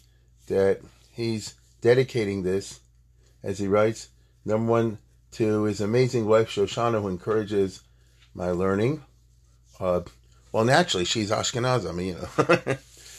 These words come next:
Uh, number two, Rabbi Josh Flug, who I also know I met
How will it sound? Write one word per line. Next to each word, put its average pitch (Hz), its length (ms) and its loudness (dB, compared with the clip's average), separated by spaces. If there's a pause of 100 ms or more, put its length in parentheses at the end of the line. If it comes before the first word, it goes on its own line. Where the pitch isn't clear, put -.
(260)
Uh, 101 260 2 (220)
number 101 260 -4
two, 127 220 0
Rabbi 104 280 4
Josh 98 360 2
Flug, 117 420 2 (640)
who 101 60 -6
I 101 160 0
also 101 320 -2
know 95 140 0
I 92 100 2
met 95 240 0